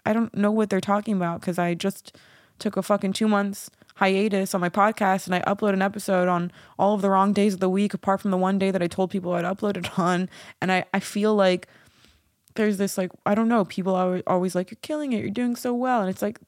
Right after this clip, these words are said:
"Thanks so much." But for the standards that I hold myself to, I feel like I'm not always doing so well. And I just want people to know that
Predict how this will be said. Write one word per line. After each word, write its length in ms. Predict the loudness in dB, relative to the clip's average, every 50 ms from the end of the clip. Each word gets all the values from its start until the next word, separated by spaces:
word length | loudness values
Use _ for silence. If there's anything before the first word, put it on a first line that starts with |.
| _
"Thanks 280 | -2 0 0 0 -2 -6
so 220 | -4 -2 0 2
much." 360 | 2 2 2 0 -2 -6 -12 -10 _
But 180 | -4 -4 -4 -4 -16 -20 -20 _ -6 -2
for 100 | -2 0
the 120 | 0 -2
standards 400 | -4 0 0 2 2 2 2 0
that 100 | 2 2
I 80 | 2 2
hold 200 | 2 2 2 2
myself 300 | 0 0 0 -2 -2 -2
to, 220 | -2 -2 0 0
I 40 | 0
feel 180 | -2 0 -2 -2
like 120 | 0 0
I'm 140 | -2 -4 -2
not 320 | 0 2 2 2 2 0 -6 _ _ _
always 280 | -4 -2 -2 -2 -2 -2
doing 220 | -2 -2 -2 -2
so 180 | -2 -2 -2 0
well. 240 | 0 0 0 -2 -4 -10 _ _ _ _ _ _ _ _ _ _ _ _ -10 _
And 100 | -2 -2
I 60 | -2
just 200 | -2 -4 -8 -4
want 160 | -4 -4 -4
people 200 | -4 -6 -6 -6
to 140 | -8 -6 -6
know 260 | -4 -2 -2 -2 0
that 320 | 0 0 -2 -2 -4 -10